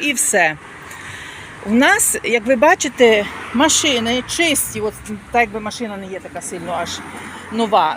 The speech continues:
Ну от бачите, але в нас все одно чиста, в нас дуже мало машини вимазуються, в нас нема такого дощу, зливи, ляпавки. Дуже машини тут чисті в Італії. І це,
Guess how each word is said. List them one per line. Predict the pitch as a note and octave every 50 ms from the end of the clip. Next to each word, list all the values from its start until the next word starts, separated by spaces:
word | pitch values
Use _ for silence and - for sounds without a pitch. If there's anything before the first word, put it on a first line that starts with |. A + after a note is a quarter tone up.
| - G#3+
Ну | A3 G#3
от | G#3+ - -
бачите, | A3 B3 - - -
але | F#3 F#3+
в |
нас | A#3 C#4+ C#4
все | - E4+
одно | C#4+ D4 E4+
чиста, | - - - C#4 G3+ F#3+ - - E3+
в | E3+
нас | G3+ A#3 C4+ C#4 - - - -
дуже | G3+ F#3+ A#3 A#3+ C4 A#3+
мало | G#3+ G#3+ A3+ A#3 A3 G3 F#3+ F3 F#3 -
машини | F#3 - - - - A#3 A3+ A3 G3+
вимазуються, | F#3 G3 F#3 G3 G#3+ A3 G3+ G3 - F#3+ E3 D#3+ - G3+ F3
в | G3+
нас | A#3 A3+ -
нема | B3 A#3 A#3 A3+
такого | - A3+ - A#3+ A3 A#3 G#3+ - - - - - - - - G3+
дощу, | A#3+ - - - - C4 B3+ B3 A3
зливи, | - G#3+ A3+ A#3+ A#3+ A#3 A3+ G3+ A3 G#3+ G#3+
ляпавки. | A3+ A3 G#3+ G#3+ - - G3+ F#3 - - - G#3 G3+ F#3+ - - - - - -
Дуже | G3+ F#3+ B3+ C4+ C4+ C#4+
машини | B3+ B3 A3+ - B3+ A#3+ A#3+ A3+
тут | - B3 A3 F3+ -
чисті | D4+ C#4+ A#3+ - - G3+ F#3
в |
Італії. | E3+ E3 - - E3 D3+ D#3 D#3+ D#3 D#3+ E3 - - - - - - - - - - - - - - - - - - - -
І | A3 -
це, | - - C4+ C4 C4 C4 C4 C4 B3+ A#3+ A#3+ -